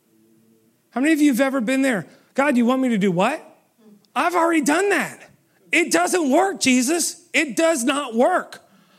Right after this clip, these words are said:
I don't want to do it again. I'm tired of doing it." <laughs> But then he says in the same breath, "Nevertheless, at your word, I will let down the net." And when they had done this,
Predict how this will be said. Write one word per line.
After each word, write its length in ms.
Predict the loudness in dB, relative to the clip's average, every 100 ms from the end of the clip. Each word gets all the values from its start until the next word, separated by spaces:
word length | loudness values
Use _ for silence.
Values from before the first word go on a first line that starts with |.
| _ -4
I 140 | -2
don't 240 | -2 -2 0
want 220 | 2 2
to 60 | 0
do 140 | 0 -2
it 60 |
again. 340 | -4 -2 -2 -4 -8 -20 -6
I'm 260 | -4 -4 -8
tired 560 | -12 -4 -2 0 0
of 120 | 0
doing 320 | 2 4 4 2
it." 220 | 0 -4 -20 -20 -20 -20 _ _ _ _ _ -20 _ _ _ _ _ -4
<laughs> 500 | -2 -2 -4 -6 -4 -6 -6 -8 -6 -10 -10 -20 _ _ -20 -20 -20 -20 -20 -20 _ _ -2
But 180 | 0
then 180 | 2 2
he 80 | 2
says 320 | 2 0 0
in 100 | 0
the 80 | 0
same 380 | 0 0 2 0
breath, 500 | 0 -2 -2 -10 -20 _ _
"Nevertheless, 800 | -2 0 0 -2 0 2 0 -2
at 120 | -4
your 200 | -2 -2
word, 280 | 0 0 0
I 80 | -2
will 120 | -4
let 240 | -4 -6 -6
down 240 | -6 -4
the 80 | -4
net." 260 | -6 -8 -14 -20 _ _ -20 -6
And 180 | -2 0
when 240 | 2 2 2
they 200 | 2 0
had 500 | -6 -8 -6 -4 -2
done 240 | -2 -2
this, 360 | -4 -4 -6